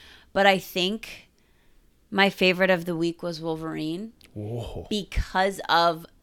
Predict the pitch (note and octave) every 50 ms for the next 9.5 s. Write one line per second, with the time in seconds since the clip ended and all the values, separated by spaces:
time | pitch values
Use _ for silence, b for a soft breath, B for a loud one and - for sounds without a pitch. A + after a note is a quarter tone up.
0 | _ - F3 D#3+ F3 G3 F#3+ F#3 F3+ F3 F3 E3+ D#3+ E3 E3 E3 F3 F3+ - -
1 | - E3 E3 D#3+ D#3+ D#3 D3+ D3+ D3+ D#3 E3 G3 A#3+ A#3+ B3 - - - - -
2 | _ _ _ _ _ _ _ _ - - - G3 G3 - - _ _ _ _ -
3 | - F3 F3 A3 G#3 G#3+ A#3+ C4 - - _ _ _ _ _ _ _ _ _ _
4 | _ _ _ - - D#3+ - G#3+ G#3 A3 C4 C4 - F#3 F#3+ G3 G#3 G#3 G3+ G3
5 | F#3+ F#3+ F#3 E3 - - - - - F#3+ F#3 F#3+ F#3+ G3 G#3 G#3+ A3 - - -
6 | - - - - G3 F#3 F3+ F3+ F3 F3 E3+ E3 E3+ E3 D3+ C#3+ B2+ - _ -
7 | - - - - - - _ _ _ _ _ _ _ _ _ _ - F#3 F#3 F#3+
8 | F#3 F3+ E3+ E3 E3 E3 - - _ _ _ _ - _ _ _ _ _ _ _
9 | _ _ _ _ - _ _ - E3+ E3